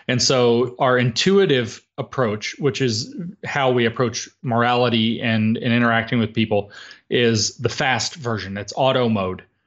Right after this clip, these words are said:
And then the rational approach is manual mode.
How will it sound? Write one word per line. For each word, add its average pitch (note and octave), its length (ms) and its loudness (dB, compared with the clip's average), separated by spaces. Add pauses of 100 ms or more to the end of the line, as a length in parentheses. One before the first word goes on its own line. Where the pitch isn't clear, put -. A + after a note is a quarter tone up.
(320)
And B2+ 160 0
then A#2+ 120 2
the A#2 80 2
rational C3+ 480 2
approach A#2+ 420 -2
is A#2+ 260 -4
manual B2+ 420 0
mode. G2 360 -4